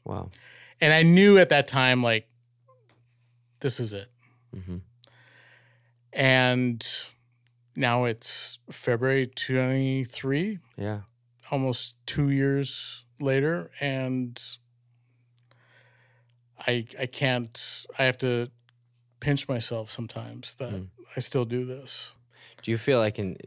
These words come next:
Speaker 1: with the writing now, in some ways, are you building out your own commentary?
Speaker 2: Yeah.
Speaker 1: Yeah.
Speaker 2: Um, N T Wright, I get this from N T Wright, but he said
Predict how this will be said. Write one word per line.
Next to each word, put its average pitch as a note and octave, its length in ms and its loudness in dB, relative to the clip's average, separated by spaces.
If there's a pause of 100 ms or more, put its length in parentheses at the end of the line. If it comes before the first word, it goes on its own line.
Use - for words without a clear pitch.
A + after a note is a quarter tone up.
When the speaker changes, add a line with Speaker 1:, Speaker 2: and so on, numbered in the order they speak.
Speaker 1:
with G#2 180 -4
the G#2 100 0
writing G2 400 0
now, E2+ 260 -4
in F2+ 220 -6
some A#2+ 240 -2
ways, F#2 280 -2
are F2+ 80 -4
you E2+ 200 -6
building F2 460 -4
out D#2+ 180 -8
your E2 160 -6
own D#2+ 120 -8
commentary? E2+ 720 -8 (260)
Speaker 2:
Yeah. C3 260 4 (260)
Speaker 1:
Yeah. E2+ 160 -8 (440)
Speaker 2:
Um, C3 440 4 (920)
N F#3+ 140 4
T A3+ 180 4
Wright, D#3+ 440 6 (120)
I F3 100 2
get G#3 140 4
this F3 80 0
from E3+ 160 6
N C#3+ 120 6
T C3 100 2
Wright, A#2 240 4
but D3 140 -2
he G3 160 2
said E3+ 380 2